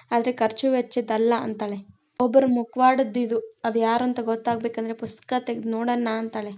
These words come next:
ಆಗ ವಿದ್ಯೆ ಅಲ್ಲಿ ಬಂದಿರೋದನ್ನ ನೋಡಿ ಶಿವರಾಮೇಗೌಡ, "ಇವ್ಳ್ಯಾಕ್ ಇಲ್ಲಿ ಬಂದ್ಲು? ಮೊದ್ಲು ಇವ್ಳ್ನ ಇಲ್ಲಿಂದ ಆಚೆ ಕಳ್ಸಿ" ಅಂತ ಹೇಳ್ತಾನೆ. ಆಗ ಸಾವಿತ್ರಿ, "ಅಣ್ಣ, ಇವ್ಳ್ ಬೇಕು, ಅದಕ್ಕಿಂತ ಮುಂಚೆ ಪುಸ್ತಕ ತೆಗ್ದ್ ನೋಡು" ಅಂತಾನೆ,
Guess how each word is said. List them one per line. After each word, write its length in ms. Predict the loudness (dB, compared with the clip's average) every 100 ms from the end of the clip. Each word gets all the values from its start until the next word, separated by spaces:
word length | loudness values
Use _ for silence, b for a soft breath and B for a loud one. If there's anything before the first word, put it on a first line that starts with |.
| -18 _ _ 2
ಆಗ 180 | 4 6 6
ವಿದ್ಯೆ 300 | 6 8 8
ಅಲ್ಲಿ 160 | 8
ಬಂದಿರೋದನ್ನ 560 | 4 6 6 8 4 2
ನೋಡಿ 480 | 2 0 0 -4 -6
ಶಿವರಾಮೇಗೌಡ, 580 | -4 0 2 2 2 2
"ಇವ್ಳ್ಯಾಕ್ 420 | 4 4 4 0
ಇಲ್ಲಿ 140 | -8 -4
ಬಂದ್ಲು? 420 | -2 -2 0 -2 -4 B B B
ಮೊದ್ಲು 240 | -2 4 6
ಇವ್ಳ್ನ 200 | 6 4
ಇಲ್ಲಿಂದ 340 | 2 2 4
ಆಚೆ 220 | 2 0
ಕಳ್ಸಿ" 320 | -2 -2 -2 -4
ಅಂತ 160 | -2
ಹೇಳ್ತಾನೆ. 400 | 0 0 -2 -2
ಆಗ 200 | 0 2 2
ಸಾವಿತ್ರಿ, 520 | 0 0 -2 -2 -2 -4 B B B
"ಅಣ್ಣ, 220 | 0 2 2 0 -4 -10 2
ಇವ್ಳ್ 220 | 4 6
ಬೇಕು, 380 | 8 8 8 6
ಅದಕ್ಕಿಂತ 400 | 6 4 0 0
ಮುಂಚೆ 260 | -2 -2 -4
ಪುಸ್ತಕ 340 | -6 -8 -4
ತೆಗ್ದ್ 340 | -2 -2 0 0
ನೋಡು" 280 | 2 4 2
ಅಂತಾನೆ, 380 | 2 -4 -6